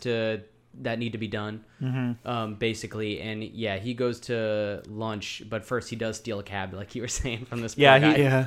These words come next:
Speaker 1: he's like, tells his secretary who didn't bring a coat to walk out with him to the hotel, I guess, that they were going, like, he's going
Speaker 3: Yeah.
Speaker 1: to meet these people at. She's like, "Can we get a cab?" And he's like, "No." And she's like,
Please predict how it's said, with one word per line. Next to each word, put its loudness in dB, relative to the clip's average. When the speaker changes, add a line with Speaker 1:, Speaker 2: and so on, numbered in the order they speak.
Speaker 1:
he's 2
like, 6
tells 4
his 2
secretary 4
who -2
didn't -6
bring 2
a -2
coat 2
to -2
walk 6
out 4
with -2
him 4
to 4
the 4
hotel, 4
I 4
guess, -4
that -6
they -2
were -2
going, -4
like, -2
he's -2
going 4
Speaker 3:
Yeah. 4
Speaker 1:
to 4
meet 0
these -6
people 0
at. 4
She's -4
like, 4
"Can -2
we 2
get 0
a -2
cab?" 4
And 2
he's 0
like, 0
"No." 4
And -2
she's -8
like, 2